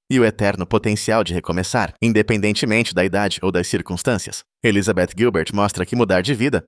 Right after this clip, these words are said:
requer coragem para desapegar-se de padrões antigos, enfrentar o desconhecido e aceitar a impermanência das situações. O livro ilustra que não há uma única maneira de buscar felicidade ou realização. Cada um tem sua própria jornada e aprendizados.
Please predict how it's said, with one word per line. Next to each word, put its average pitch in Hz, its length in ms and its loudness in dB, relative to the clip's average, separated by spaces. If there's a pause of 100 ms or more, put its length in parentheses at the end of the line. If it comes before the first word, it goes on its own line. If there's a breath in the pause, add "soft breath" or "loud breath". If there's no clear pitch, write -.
requer 101 280 2
coragem 117 460 0
para 82 220 -2
desapegar-se 107 680 -2
de 95 120 -6
padrões 110 400 0
antigos, 92 500 -2 (100)
enfrentar 117 520 2
o 95 60 0
desconhecido 117 640 0 (100)
e 107 80 4
aceitar 107 480 0
a 104 60 4
impermanência 127 640 0
das 78 140 -4
situações. 92 680 -2 (180)
O 202 60 6
livro 175 300 6
ilustra 123 460 4
que - 120 -2
não 110 200 2
há 120 80 4
uma 101 160 4
única 104 280 2
maneira 117 360 2
de 87 100 -6
buscar 110 360 0
felicidade 127 760 0
ou 107 100 6
realização. 98 640 0 (220)
Cada 104 280 2
um 110 100 2
tem 104 140 -2
sua 117 180 0
própria 117 340 2
jornada 110 520 0
e 101 100 4
aprendizados. 95 720 -2